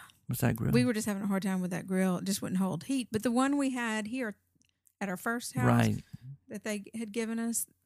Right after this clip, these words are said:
Speaker 2: anyway, that was a, I liked
Speaker 1: It was,
Speaker 2: that
Speaker 1: it was pretty
Speaker 2: grill.
Speaker 1: good. It was pretty good. I mean,
Speaker 2: It's just clean, easy, and outside. Nice.
Speaker 1: Right.
Speaker 2: But anyway, okay.
Speaker 1: But I think overall, no matter what kind of grill you have, we, or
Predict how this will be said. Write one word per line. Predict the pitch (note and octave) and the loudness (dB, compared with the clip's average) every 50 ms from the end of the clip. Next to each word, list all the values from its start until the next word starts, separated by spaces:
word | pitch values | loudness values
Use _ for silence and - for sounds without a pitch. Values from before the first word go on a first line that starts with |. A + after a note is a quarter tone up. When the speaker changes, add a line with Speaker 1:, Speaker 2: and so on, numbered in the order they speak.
| _ _ _ _ _ _ _ _ - | _ _ _ _ _ _ _ _ -4
Speaker 2:
anyway, | - G#3 G#3+ G#3+ G3 F#3+ - - G3 | 2 4 6 6 6 4 2 2 4
that | G3+ A3 D4+ A4 A#4+ | 4 4 6 4 4
was | F#4 - | 4 4
a, | A3+ G3 - - - _ _ _ _ _ _ _ _ - | 4 2 2 -2 -10 _ _ _ _ _ _ _ _ -2
I | A#3 C4 | -2 -2
liked | D4+ - - A3+ | -2 2 4 6
Speaker 1:
It | A3+ | 6
was, | D4+ F#4 | 6 6
Speaker 2:
that | F4 A3 F3+ D3+ - | 4 4 4 4 6
Speaker 1:
it | - A3 | 6 8
was | C#4+ D4+ - | 8 8 6
pretty | - - B3+ A#3 - | 4 4 4 2 4
Speaker 2:
grill. | - - A#2 G2+ E2 F2+ | 4 4 4 6 6 6
Speaker 1:
good. | A2 B2+ C3+ | 4 6 6
It | C3 F3 | 6 4
was | A3 G#3 | 4 2
pretty | - - D#3 C3+ A2+ | 2 2 2 2 2
good. | - - F2 E2 F2 F#2+ | 2 0 -4 -2 -2 -2
I | G#2 | 0
mean, | A2 A2 A2 G#2+ G#2+ - - - - - _ _ _ - | 2 2 2 2 0 -2 -6 -10 -12 -16 _ _ _ 0
Speaker 2:
It's | D#4 D4 - | 2 4 4
just | G4+ F4 - - | 6 6 4 4
clean, | - - - - C#4+ D4 D4+ D4+ D#4 D4+ | 2 0 -2 0 2 2 2 2 2 0
easy, | - - C4 B3+ C4 B3 C4 C4 C4 B3+ - | -2 0 0 2 2 2 0 0 -2 -2 -4
and | A3 G3+ - | -4 -4 -4
outside. | - F#3+ F#3 - - - - C#3+ - - - - | -4 -4 -4 -2 -2 -2 -2 -2 -6 -6 -8 -8
Nice. | G#3 G#3 - - - - G#3 F#3+ - - - - - - - - | -8 -8 -6 -6 -4 -4 -4 -4 -4 -6 -10 -14 -16 -12 -4 0
Speaker 1:
Right. | D3 A#2+ A2 G#2 F#2+ - - - _ _ _ _ _ - | 2 2 2 2 0 -2 -6 -14 _ _ _ _ _ -6
Speaker 2:
But | G#3+ - - - - | -4 -4 -6 -8 -10
anyway, | - F3+ C#3+ C3+ - F#3 - F#3 F3 | -8 -8 -8 -8 -8 -8 -6 -6 -6
okay. | - F#3+ F#3 | -4 -2 2
Speaker 1:
But | - D#3 C3+ | 4 6 6
I | C3 - | 6 8
think | - D#3+ D3 - | 8 6 8 8
overall, | C3+ B2 A#2+ A#2 A2+ A2+ A#2+ B2 A#2+ B2 | 8 10 10 10 10 10 10 10 8 8
no | B2 A#2 | 8 8
matter | A2+ A2+ A2+ A2 | 8 8 6 6
what | A2 A#2 - | 6 4 6
kind | - B2 A#2+ | 6 4 6
of | A2+ | 6
grill | A2 A#2 A#2+ A#2+ | 6 6 6 6
you | A#2 A2+ | 6 6
have, | A#2 A#2+ A#2+ A#2+ A#2+ A#2+ A#2 - - - _ _ _ _ _ _ _ _ - | 6 6 4 4 4 2 0 -4 -12 -20 _ _ _ _ _ _ _ _ -6
we, | - A#2 A#2+ B2+ C#3+ E3 F3 D#3+ C3 C3 D3+ D3 - - | -2 2 6 8 8 10 10 10 8 8 6 4 2 2
or | A2 G#2+ G#2+ | 2 2 2